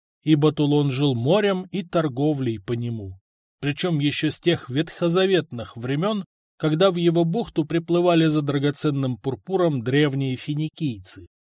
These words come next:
К слову, наглядным примером правильности такого подхода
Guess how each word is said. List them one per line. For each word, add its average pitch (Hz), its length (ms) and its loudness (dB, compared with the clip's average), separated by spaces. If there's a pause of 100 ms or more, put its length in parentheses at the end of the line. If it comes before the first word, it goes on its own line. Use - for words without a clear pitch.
(480)
К - 80 -10
слову, 165 480 6
наглядным 156 640 2
примером 156 560 0
правильности 139 600 -2
такого 131 400 -6
подхода 123 600 -6